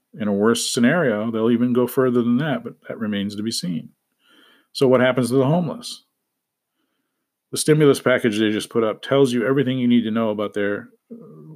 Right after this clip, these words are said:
attitude toward people in this country and their intent. The stimulus package was basically more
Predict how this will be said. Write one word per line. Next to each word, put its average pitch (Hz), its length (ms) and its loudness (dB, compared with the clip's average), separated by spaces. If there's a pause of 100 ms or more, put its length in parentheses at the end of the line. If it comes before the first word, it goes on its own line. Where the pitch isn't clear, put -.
(160)
attitude 117 460 0
toward 104 240 -6
people 104 320 -2
in 92 60 -6
this 90 120 -8
country 110 460 -4 (400)
and 113 160 0
their 107 140 0
intent. 95 480 -2 (440)
The - 60 -8
stimulus 135 340 4
package 110 540 0
was 117 160 2
basically 123 540 2
more 131 500 4